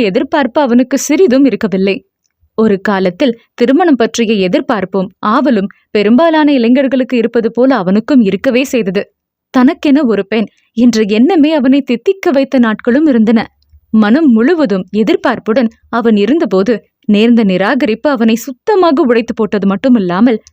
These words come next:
அவனின் எதிர்பார்ப்பு, பரபரப்பு, ஆர்ப்பரிப்பு எல்லாம் நீர் தெளித்த பாலாக அமிழ்ந்தும் போயின. அதுவும் அன்றைய நாள்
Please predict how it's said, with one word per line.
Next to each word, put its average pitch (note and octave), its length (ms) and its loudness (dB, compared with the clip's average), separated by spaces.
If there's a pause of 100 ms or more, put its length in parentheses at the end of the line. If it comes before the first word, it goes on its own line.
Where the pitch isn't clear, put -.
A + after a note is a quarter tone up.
(120)
அவனின் G#3+ 420 0
எதிர்பார்ப்பு, G3 640 -2 (300)
பரபரப்பு, B3+ 640 -2 (260)
ஆர்ப்பரிப்பு A#3 600 -2 (360)
எல்லாம் A3 360 0 (160)
நீர் A#3 340 0
தெளித்த B3 340 -4
பாலாக B3 520 -2
அமிழ்ந்தும் G#3 500 2
போயின. A3 340 -2 (440)
அதுவும் G#3 400 0
அன்றைய A#3+ 340 2
நாள் A#3 240 0